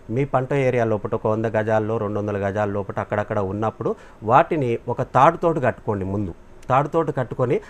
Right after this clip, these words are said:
ఆ విత్తనాన్ని తీసుకోండి. ఆ విత్తనాన్ని రెండో సంవత్సరం వేయండి. ఏదైతే బలంగా ఉంటుందో, మన తల్లిదండ్రులకి ఎటువంటి అనారోగ్యాలకు వంశపారంపర్యంగా లేనప్పుడు మనకు కూడా అవి సంక్రమించవు.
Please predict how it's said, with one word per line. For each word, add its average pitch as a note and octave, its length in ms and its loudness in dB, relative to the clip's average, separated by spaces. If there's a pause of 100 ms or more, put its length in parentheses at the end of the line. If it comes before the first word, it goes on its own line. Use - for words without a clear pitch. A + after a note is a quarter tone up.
(160)
ఆ C3 140 6
విత్తనాన్ని E3 440 2
తీసుకోండి. A2+ 600 0
ఆ C3+ 120 2
విత్తనాన్ని E3+ 460 0
రెండో D3+ 280 4
సంవత్సరం C#3+ 360 0
వేయండి. F2+ 300 -2 (320)
ఏదైతే E3+ 460 4
బలంగా D3 420 4
ఉంటుందో, C3+ 400 0
మన C3 160 -2
తల్లిదండ్రులకి C#3 760 -2
ఎటువంటి B2+ 420 -2
అనారోగ్యాలకు B2 640 -2
వంశపారంపర్యంగా A#2 840 -2
లేనప్పుడు A2 440 -2
మనకు C3+ 280 -2
కూడా D#3 180 2
అవి C#3 60 0
సంక్రమించవు. A2+ 640 -4